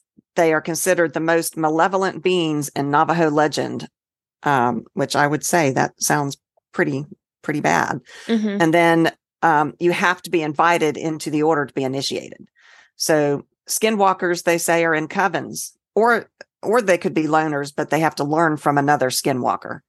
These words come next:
Speaker 2: Hmm. Okay.
Speaker 1: Which I, I thought was interesting.
Speaker 2: That
Speaker 1: So
Speaker 2: is
Speaker 1: those are,
Speaker 2: interesting. Mm-hmm.
Speaker 1: that was, those were the, some of the ways I found that you could, it takes something pretty heinous and voluntary,
Speaker 2: Mm-hmm.
Speaker 1: volun-,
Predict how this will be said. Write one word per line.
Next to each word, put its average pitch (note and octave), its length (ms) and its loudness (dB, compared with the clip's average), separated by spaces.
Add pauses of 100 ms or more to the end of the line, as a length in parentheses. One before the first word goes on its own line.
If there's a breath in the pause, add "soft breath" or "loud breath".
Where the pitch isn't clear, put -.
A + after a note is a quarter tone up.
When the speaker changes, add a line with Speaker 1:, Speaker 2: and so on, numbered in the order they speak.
(520 soft breath)
Speaker 2:
Hmm. G3+ 260 -6 (400)
Okay. F#3 260 -6
Speaker 1:
Which C#3+ 160 -10
I, C3 100 -8 (160)
I - 100 -8
thought - 280 -4
was - 320 -6
interesting. C#3+ 400 -8
Speaker 2:
That G#3+ 140 2
Speaker 1:
So G#3 60 2
Speaker 2:
is G#3 40 0
Speaker 1:
those G#3+ 240 2
are, G3 40 2
Speaker 2:
interesting. - 240 -4 (160)
Mm-hmm. G3+ 260 -8
Speaker 1:
that D#3 160 -2
was, F3 80 -8
those C4 200 -2
were A3+ 80 -2
the, E3 280 0
some A3+ 240 0
of G3 80 2
the F#3 60 2
ways D#3+ 280 2
I D3 140 2
found D#3 380 0
that - 180 -8
you D3+ 100 -8
could, C#3 380 -4 (500 loud breath)
it - 160 -2
takes - 240 0
something G#3+ 340 0
pretty G#3 300 0
heinous F3+ 520 0
and E3 240 0
voluntary, D3 880 -2 (220)
Speaker 2:
Mm-hmm. D#3 320 2
Speaker 1:
volun-, D3 220 -4